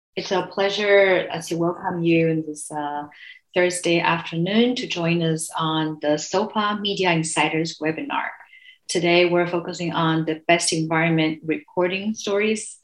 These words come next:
And, um, my name is Guangying Liu, Liu Guangying from Taiwan's Commonwealth magazine, 天下杂志. So it's my pleasure to welcome you today. I'm a senior writer and the English website editor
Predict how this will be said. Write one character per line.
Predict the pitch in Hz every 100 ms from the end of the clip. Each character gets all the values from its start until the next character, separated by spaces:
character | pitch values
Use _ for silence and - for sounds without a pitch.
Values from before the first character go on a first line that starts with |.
| _
And, | 160 156 151 156 156
um, | 151 151 156 160 - - - -
my | 175
name | 185 220 294 330
is | 175 170 - _
Guangying | 190 196 180 165 151
Liu, | 151 160 285 294 - _ 165
Liu | 165
Guangying | 165 180 185 156 156
from | 165 147 147
Taiwan's | - 175 180 175 180
Commonwealth | - 190 185 170 151 151 -
magazine, | 147 147 147 - - - _ _
天 | - 180
下 | 185 151
杂 | 151 -
志. | - - - - _ _ _ - _
So | - 165
it's | 160
my | 151
pleasure | 151 175 175 196 202
to | 202 156
welcome | 156 156 165 151
you | - - -
today. | - 165 - - - - _ _ _ - - - - -
I'm | 214 254
a | 233
senior | - 240 262 247
writer | 220 196 202 220 233 -
and | 190 185 180 175
the | 170
English | 175 175 170 -
website | 170 165 175 160
editor | 165 170 170 170 165